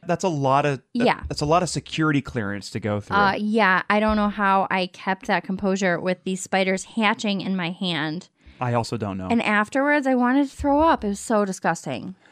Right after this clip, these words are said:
Speaker 1: I would have, I don't know, again, if I saw that, because typically in our house, I'm the one who's responsible for killing bugs.
Speaker 2: Yeah.
Speaker 1: I hate it,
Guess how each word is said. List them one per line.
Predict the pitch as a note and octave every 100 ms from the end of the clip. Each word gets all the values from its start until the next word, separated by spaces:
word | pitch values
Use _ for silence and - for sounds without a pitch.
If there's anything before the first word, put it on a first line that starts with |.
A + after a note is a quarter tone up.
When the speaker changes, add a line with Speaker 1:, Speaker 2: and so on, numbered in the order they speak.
| _ _
Speaker 1:
I | C#3 A#3
would | E4
have, | E3 A2 -
I | F#3+
don't | C4+
know, | B3+ G#3 -
again, | D#3+ C#3 A#3+ F#3+ - _ -
if | E3 -
I | F#3+ C4+
saw | - - F#3+ G3
that, | G3 G#3 - _ _
because | F3 F3+ E3+ C#3 - _
typically | - B3 A#3+ A3 G3+
in |
our | F3 F3
house, | D#3 D#3+ C#3+ - -
I'm | C#3+ D#3+
the | D#3
one | D3 D3
who's | C#3+ C3+
responsible | B2 - C#3 B2 B2+
for | B2 A#2+ A#2+ A#2
killing | - D3 C3+ A#2
bugs. | G2 C#2+ - - - _ -
Speaker 2:
Yeah. | A#3+ G#3+ D#3 G#2
Speaker 1:
I | C3+ A#2+
hate | C#3+ F3
it, | G3+ A3+